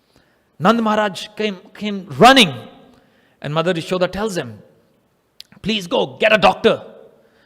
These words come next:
Quickly, my son is not responding to me. He's become unconscious.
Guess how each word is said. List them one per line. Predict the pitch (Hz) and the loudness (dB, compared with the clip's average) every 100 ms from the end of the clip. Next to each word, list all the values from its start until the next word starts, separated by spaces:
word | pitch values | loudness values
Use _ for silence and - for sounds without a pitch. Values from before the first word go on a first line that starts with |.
| _ _ _ _ _ | _ _ _ _ _
Quickly, | - 302 302 226 - - | 2 2 4 4 2 0
my | 233 | 2
son | 240 - 285 | 4 6 6
is | 277 | 6
not | 226 262 | 2 2
responding | 247 - 262 269 269 | 2 2 2 2 0
to | 233 | 0
me. | 226 180 131 - | 0 0 -4 -4
He's | 233 226 | -2 0
become | 247 262 262 | 2 2 2
unconscious. | 277 269 254 262 233 233 - | 0 2 2 2 2 0 -2